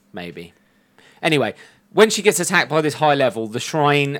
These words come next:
spirit maidens intervene and they chase the ghost away. They don't kill it. They down level it,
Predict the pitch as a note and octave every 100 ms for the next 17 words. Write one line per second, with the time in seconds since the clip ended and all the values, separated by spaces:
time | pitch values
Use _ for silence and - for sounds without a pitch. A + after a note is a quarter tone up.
0 | - - - - C#3+ B2+ B2+ B2 A#2+ A2
1 | G#2+ - D#3 B2+ A#2+ G#2+ A2 G2 F#2+ A2+
2 | A2 A2 G#2 A#2 G#2+ G#2+ G#2+ - - D3
3 | B2+ - - A#2 A#2 A2 A2+ A2+ F#2+ G2+
4 | C3 G3+ D3 - - C3+ G#2 D3 - C#3
5 | C#3 C3+ _ _ _ _ _ _ - C#3
6 | E3+ G3 F3+ F3+ G#3 A#3+ C4 -